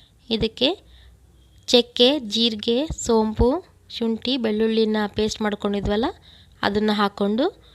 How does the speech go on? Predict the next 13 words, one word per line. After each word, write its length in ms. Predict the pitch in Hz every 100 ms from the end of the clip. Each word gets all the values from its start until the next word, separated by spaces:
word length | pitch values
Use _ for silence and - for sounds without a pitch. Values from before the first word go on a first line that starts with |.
| _ - _ 220
ಘಮ 280 | 226 226 262 240
ಬಿಡೋವರೆಗೂ 560 | 226 220 208 202 285 480 - - _ _ _ - - - 214
ಒಂದು 220 | 208 202
ಮೂರು 240 | 208 214
ಸೆಕೆಂಡು 460 | - 202 196 190 262 403 - -
ಹುರಿಯೋಣ. 440 | 196 190 175 185 330 - - _ _ _ _ _ _ _ _ _ _ _ _ _ _ _ _ _ _ _ - - _ _ _ _ _
ಕ್ಷಮಿಸಿ, 440 | - 214 208 - 254
ಅದು 200 | 285 202 208
ಹೊಗೆಗೆ 420 | 202 202 226 226
ಸ್ವಲ್ಪ 340 | 220 214 220 214
ಬ್ರಲ್-, 380 | 202 208 202 208
ಬ್ಲರ್ 340 | 196 208 208 214
ಆಯ್ತು. 320 | 208 202